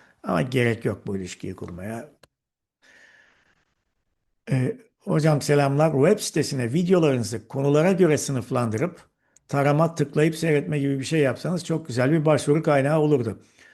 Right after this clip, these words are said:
Şu anda, e, ne diyordu ona YouTube? Hep unutuyorum ya. E, pardon, e, ne diyordu? Oynatma listeleri. E, oynatma listeleri hazırladım.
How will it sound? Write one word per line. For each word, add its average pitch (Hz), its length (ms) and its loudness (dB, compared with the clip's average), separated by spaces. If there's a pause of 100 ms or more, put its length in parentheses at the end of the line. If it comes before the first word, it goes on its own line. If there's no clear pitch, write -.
Şu 190 200 0
anda, 170 480 2 (1160)
e, 123 520 0 (640)
ne 147 180 2
diyordu 151 300 6
ona 135 120 2
YouTube? 127 460 0
Hep 175 100 -4
unutuyorum 135 580 -2
ya. 107 280 -8 (760)
E, 117 300 -2 (1800)
pardon, 131 640 -2 (520)
e, 117 280 -4 (260)
ne 131 200 -2
diyordu? 131 680 2
Oynatma 131 520 4
listeleri. 104 720 -2 (840)
E, 120 400 2
oynatma 160 480 4
listeleri 147 580 4
hazırladım. 110 640 -4